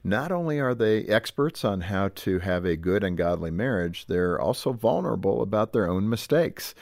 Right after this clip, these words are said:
Uh, that's what makes them so effective and helpful, because we can all learn from one another. Marriage can be a wonderful thing,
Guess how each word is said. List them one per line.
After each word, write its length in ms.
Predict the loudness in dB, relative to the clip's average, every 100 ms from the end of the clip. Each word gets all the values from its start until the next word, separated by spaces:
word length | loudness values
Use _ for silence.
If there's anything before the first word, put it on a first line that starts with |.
| -20 -20 _
Uh, 180 | -6 -2
that's 240 | 0 2
what 140 | 0 0
makes 280 | 0 -2 -4
them 180 | -6
so 280 | -2 2 2
effective 540 | 2 0 -2 -2 -6 -4
and 100 | -2
helpful, 540 | 0 0 -4 -8 -6
because 560 | -8 -6 -2 0 -2 -4
we 220 | -2 -2
can 360 | -4 -6 -6 -6
all 340 | -2 2 4 4
learn 320 | 0 -2 -6
from 400 | -6 -6 -4 -4
one 160 | -2
another. 480 | -2 -4 -4 -6 -8 -12 -16 -16 -18 -6
Marriage 480 | 0 4 4 2 -2
can 280 | -2 0
be 200 | 0 2
a 100 | 2
wonderful 560 | 0 0 0 2 0 -2
thing, 460 | -4 -6 -8 -12